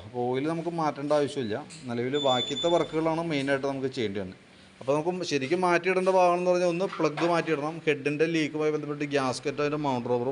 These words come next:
മാറണം. ഫ്രണ്ടിലേക്ക് വരുമ്പോഴത്തേക്കും ഗ്രീൻ ബുഷ് മാറ്റിയിടാനുണ്ട്, ഫ്രണ്ട് ബ്രേക്ക് ലൈനർ നമുക്ക് മാറ്റിയിടാനുണ്ട്. പിന്നെയുള്ളത് Bendix-ഉം ബാറ്ററിയാണ്. അതിൻ്റെ എസ്റ്റിമേറ്റ് ഞാൻ ഉൾപ്പെടുത്തുന്നില്ല, വീഡിയോ കണ്ടതിന് ശേഷം നോക്കിയിട്ടൊന്ന് പറയും. Bendix-ഉം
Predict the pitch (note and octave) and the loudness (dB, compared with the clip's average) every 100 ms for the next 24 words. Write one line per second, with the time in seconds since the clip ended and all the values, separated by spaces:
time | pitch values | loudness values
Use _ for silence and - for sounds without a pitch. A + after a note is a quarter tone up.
0 | C3+ A#2 A#2+ - - - - - C3+ C#3+ | 0 -2 -4 -12 -20 -20 -20 -4 0 4
1 | D#3 D3+ E3+ E3+ E3 E3 E3 D#3+ D3 C#3+ | 4 4 2 2 -2 -4 -4 -2 -2 -2
2 | C#3 C3 E3 D3+ D3 D3 C#3+ D3 D3 C#3 | -4 -4 -2 -2 0 0 0 -2 -2 -2
3 | C3 C#3 C#3+ C3+ B2 B2+ B2+ B2+ C#3 C3+ | -2 -2 0 0 0 -2 -2 -2 -4 -4
4 | C#3+ B2 B2 B2 A#2+ A#2 - - - - | -6 -4 -2 -2 -4 -8 -10 -16 -18 -20
5 | - - - - - - B2+ A2+ B2+ C#3+ | -20 -20 -20 -20 -20 -6 -2 2 4 6
6 | D#3+ F3+ F3 D#3+ D#3 D3+ - F#3 F3 E3+ | 6 6 4 4 2 2 0 0 4 4
7 | D#3+ E3+ D#3 A#2 A2+ B2 C3+ E3 E3+ E3+ | 4 2 2 0 0 0 4 4 4 0
8 | - C#3 C#3+ E3 F#3 E3+ E3 D#3+ F3 E3 | -2 2 4 6 4 4 4 4 4 6
9 | E3 C3+ C#3+ D#3+ D3 D3+ D3+ D#3+ D#3 E3+ | 6 4 4 4 4 4 4 4 4 2
10 | D3+ D3 D#3+ D#3 C#3+ D3 - - - - | 2 2 2 4 4 2 -4 -10 -10 -8
11 | - - - - A#2+ C3+ C#3+ D3 - | -10 -10 -10 2 4 4 2 2 0